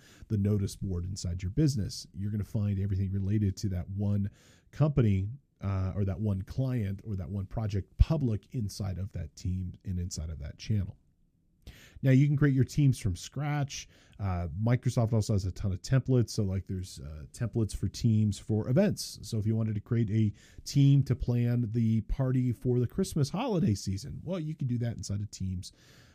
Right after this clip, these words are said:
uh, pretty quickly. And they'll give you a template that'll have lots of options already kind of pre-built for you. Now, I do want to draw some differences and help you understand the difference between a team, a channel, and a chat, because they are kind of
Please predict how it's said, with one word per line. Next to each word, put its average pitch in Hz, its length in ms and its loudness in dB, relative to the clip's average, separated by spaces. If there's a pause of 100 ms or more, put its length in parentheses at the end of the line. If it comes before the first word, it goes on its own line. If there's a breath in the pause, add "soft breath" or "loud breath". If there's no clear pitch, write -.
(140 loud breath)
uh, 90 240 -4
pretty 95 180 6
quickly. 139 400 0
And 95 100 0
they'll 101 80 0
give 110 200 2
you 110 140 2
a 98 40 -2 (240)
template 110 420 -2
that'll 95 220 -6
have 92 480 -6 (380)
lots 95 280 -10
of 98 80 -8
options 87 400 -10
already 80 200 -8
kind 71 200 -10
of - 60 -10 (240)
pre-built 85 440 -8 (140)
for 110 180 2
you. - 100 -4 (1800 loud breath)
Now, 147 100 4
I 143 40 8
do 190 140 6
want 269 140 2
to 233 60 0
draw 156 220 0
some 135 180 0
differences 123 760 2
and 107 120 -4
help 135 180 0
you 139 80 0
understand 113 420 -2
the 101 80 0
difference 117 520 0
between 123 480 0
a 113 60 2
team, 104 520 2
a 104 80 -6
channel, 95 560 -4
and 90 100 -6
a 85 80 -6
chat, 104 480 -6
because 101 240 -8
they 104 120 -4
are 113 140 -2
kind 110 200 -2
of 101 180 -2